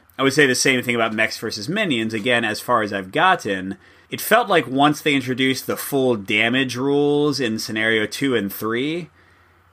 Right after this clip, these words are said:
they weren't gonna add that much more except for stuff that was scenario specific. Like, here's how the big boss works in this scenario, bam, don't ever worry about him for scenario five and six, he's just in scenario four or whatever, I'm not sure which one he's in.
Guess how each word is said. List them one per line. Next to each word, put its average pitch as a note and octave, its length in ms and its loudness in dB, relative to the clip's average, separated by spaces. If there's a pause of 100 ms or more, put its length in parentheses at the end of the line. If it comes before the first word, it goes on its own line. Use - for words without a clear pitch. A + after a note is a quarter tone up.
they E3+ 80 2
weren't F#3+ 160 6
gonna D#3+ 120 2
add D3 420 4
that B2+ 100 6
much A#2+ 220 0
more F#3 220 4
except B2+ 220 2
for C3 80 -6
stuff B2+ 240 -2
that B2 80 -2
was A2+ 140 0
scenario A2+ 380 2
specific. G2 520 -2
Like, F2+ 160 -10
here's B2+ 260 2
how B2 100 4
the G#2+ 100 0
big G2+ 300 2
boss A2 340 4
works A2 260 -2
in G#2 120 -4
this G#2 160 -2
scenario, G#2 680 2
bam, G2 680 0
don't A2 180 2
ever G2+ 160 2
worry C3 220 6
about G#2+ 220 4
him G#2 180 -2
for G#2+ 100 -6
scenario G2 420 -2
five F#2+ 300 -2
and E2+ 120 -12
six, B2+ 380 0
he's G2 160 -8
just G2 180 -6
in G2 60 -8
scenario F2+ 380 -8
four F#2 300 -4
or F2 140 -8
whatever, F2 320 -6
I'm F2+ 80 -6
not F2 120 -10
sure F2+ 140 -10
which E2 180 -14
one E2 140 -14
he's E2+ 140 -16
in. F2 240 -16